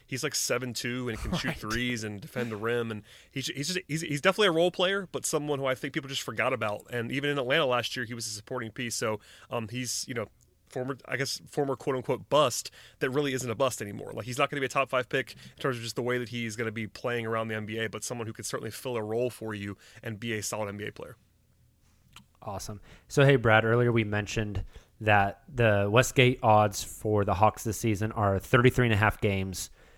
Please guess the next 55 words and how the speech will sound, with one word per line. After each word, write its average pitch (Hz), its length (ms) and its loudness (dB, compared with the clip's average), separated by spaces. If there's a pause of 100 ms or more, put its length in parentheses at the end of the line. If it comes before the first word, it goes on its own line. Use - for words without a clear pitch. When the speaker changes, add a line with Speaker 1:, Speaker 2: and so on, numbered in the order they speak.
(500)
Speaker 3:
which 113 240 2
puts 127 200 2
them 123 100 0
at 110 80 4
the - 80 -4
tenth - 280 4
seed 117 420 2
in 117 140 -2
the 113 80 2
conference. 101 720 -4
Um, 95 500 0
so 113 300 4 (180)
hit 135 140 2
me 127 60 2
with 123 120 0
your 123 80 6
prediction - 420 2
now. 98 200 4
Are 101 80 4
you 104 80 2
taking 113 400 2
the 101 260 0
over 120 440 6
or 117 200 4
the 110 160 4
under 110 380 4
on 104 120 0
the 95 80 -2
wins? 156 520 2
And 120 120 -2
then 117 100 2
are 110 80 4
you 107 60 0
taking 120 300 4
the 117 140 0
over 110 420 4
or 113 180 2
the 107 180 0
under 107 360 -2
on 104 80 -4
the 95 60 -2
tenth - 240 0
seed? - 260 -12 (1200)
Speaker 1:
I 156 100 0
think 262 320 -2
the 156 60 -2
win 131 200 0
total 160 380 0
that 147 140 -4
you 139 80 -6
mentioned 135 280 -4
at 123 40 -6
Westgate 131 420 -2
is, 113 120 -6
like, 123 160 -6